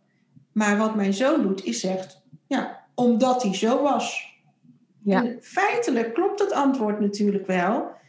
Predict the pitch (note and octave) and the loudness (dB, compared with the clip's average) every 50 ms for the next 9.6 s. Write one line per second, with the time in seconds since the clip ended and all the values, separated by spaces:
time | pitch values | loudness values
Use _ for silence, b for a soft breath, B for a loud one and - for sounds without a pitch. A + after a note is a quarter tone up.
0 | B B B - C4 C#4 D#4+ G4+ G#4+ G#4+ - - C#4+ C4 B3 A#3+ A#3 - - A3+ | B B B -4 -2 0 2 2 0 0 0 0 0 0 0 0 0 0 2 2
1 | A3 A3 A3+ A3+ A3+ A#3 A3+ A3+ A3+ A3+ A3+ A3 A#3 B3+ B3+ - - G4 G4 F#4 | 4 4 4 4 2 2 2 2 0 0 0 0 -2 -2 -4 -2 -2 0 0 2
2 | - - - - - - _ _ _ _ _ _ _ _ _ _ - - - _ | 0 0 -2 -6 -10 -16 _ _ _ _ _ _ _ _ _ _ -20 -20 -20 _
3 | - A#3+ A#3+ C#4 C#4+ C4+ A#3 A3 A#3 A3+ B3+ A#3+ A#3 - A#3 A#3+ B3 - - - | -2 0 2 2 2 4 2 2 2 0 0 -2 0 0 0 0 0 -2 -8 -20
4 | - _ _ _ - A#3+ B3 B3 C4 B3+ B3+ C4 B3 - - - A#3 A#3 A#3+ A#3+ | -20 _ _ _ -4 -2 0 0 0 0 0 -2 -2 -2 -4 -4 -4 -2 0 0
5 | C4 C4 C4 - - G#3+ A3 A3+ A#3+ C4 D#4 F4+ F4+ - C#4+ B3+ B3 A#3+ A#3 B3+ | 0 0 -2 -2 0 2 2 4 4 4 4 2 2 0 0 0 0 0 0 0
6 | C#4 D#4+ - - - C4 D4+ E4 E4+ E4 - - - - - C#4+ C#4 C#4 C#4+ C4+ | 0 0 -2 -4 -2 0 2 2 0 0 -2 -4 -4 -4 -2 -2 -2 -2 -4 -6
7 | - A#3+ A3+ A3 G#3+ A#3 B3 C#4+ C#4+ - - B3+ B3 A#3+ A#3+ A#3 G#3+ G#3+ G3 G3 | -4 -4 -2 -2 0 0 0 0 -2 -2 -4 -4 -2 0 0 0 0 0 0 0
8 | G3 - - C#4 C#4+ D#4+ E4+ E4 - - C4+ B3+ B3+ A#3 A3+ A#3 A3+ B3 C#4 C#4+ | -2 -2 -2 0 0 2 0 0 0 0 0 0 2 2 0 0 0 0 0 0
9 | C4 G#3+ G3+ F#3+ F#3 F#3+ G#3 A3 A3 A3 - | 0 0 0 0 0 0 0 0 0 0 -4